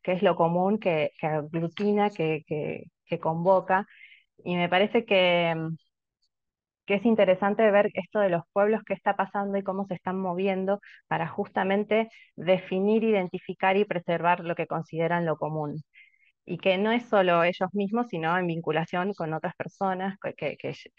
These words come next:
o que les contaron porque su familiar vivía ahí o porque quieren volver al lugar donde, de sus infancias. Y también ahí la cuestión de las infancias, creo que está interesante también indagar un poquito de por qué hay algo que los motiva, ¿no? Siempre hablamos,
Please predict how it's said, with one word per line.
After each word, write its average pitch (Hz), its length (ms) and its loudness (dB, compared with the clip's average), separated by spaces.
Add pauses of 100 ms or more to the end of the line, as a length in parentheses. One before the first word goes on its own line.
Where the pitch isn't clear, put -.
(120)
o 175 140 2
que 180 120 2
les 175 140 -2
contaron 214 520 2
porque 165 200 -2
su 165 100 -10
familiar 165 540 -2
vivía 170 380 -2
ahí 185 380 -2
o - 120 -4
porque - 240 -6 (160)
quieren 233 280 2
volver 170 420 2
al 170 120 -2
lugar 165 220 0
donde, 151 340 -6 (460)
de 165 120 -6
sus 151 200 -10
infancias. 185 760 -2 (400)
Y 196 120 -6
también 226 320 2
ahí 247 260 4
la 180 220 2
cuestión 185 340 -2
de 202 80 4
las - 180 0
infancias, 139 520 -6
creo 147 160 -6
que 143 80 -8
está 147 240 -6
interesante 147 600 -4
también 151 360 -4
indagar 151 400 0
un 170 100 -6
poquito 143 500 -6 (260)
de 165 100 2
por 160 240 0
qué 196 320 2 (360)
hay 175 140 2
algo 196 180 4
que 190 120 2
los 147 140 -2
motiva, 151 520 -2
¿no? 190 220 -2
Siempre 185 240 -2
hablamos, 180 340 0